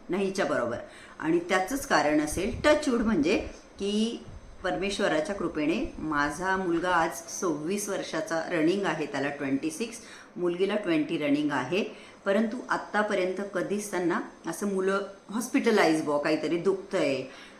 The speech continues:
अशी वेळ आली नाही, टचवूड, आणि परमेश्वर करो कधी आयुष्यात येवोही नाही. परंतु मी बघते गावाकडे छोटे छोटे मुलांना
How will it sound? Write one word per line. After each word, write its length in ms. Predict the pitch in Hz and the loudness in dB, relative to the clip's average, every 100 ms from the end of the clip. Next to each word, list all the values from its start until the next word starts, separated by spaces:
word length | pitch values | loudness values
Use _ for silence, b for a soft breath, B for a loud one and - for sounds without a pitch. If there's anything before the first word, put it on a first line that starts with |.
| B | B
अशी 240 | 190 - 233 | -4 0 2
वेळ 260 | 190 165 | 4 4
आली 220 | 127 123 | 4 2
नाही, 160 | 170 160 | 4 4
टचवूड, 440 | - 160 - 240 | 4 -2 0 0
आणि 160 | 277 214 | 2 2
परमेश्वर 540 | 196 160 156 160 175 | 2 2 2 0 -4
करो 240 | 156 139 135 | -4 -2 -4
कधी 240 | 135 143 | -4 -4
आयुष्यात 400 | 143 143 147 160 - | -2 -2 -2 -4 -2
येवोही 340 | 131 147 208 | -2 0 2
नाही. 320 | 214 170 160 214 - B B B - | 4 2 0 -2 -10 B B B -2
परंतु 340 | 285 302 403 | 2 4 4
मी 100 | 381 | 6
बघते 400 | 339 214 - 269 | 6 6 0 0
गावाकडे 920 | 220 165 151 165 165 147 147 143 147 - - - 214 | 6 6 6 2 0 0 2 2 0 -6 -16 -16 -8
छोटे 160 | - 403 453 | -2 -2 0
छोटे 160 | 415 | 4
मुलांना 380 | 359 277 254 240 | 8 8 6 2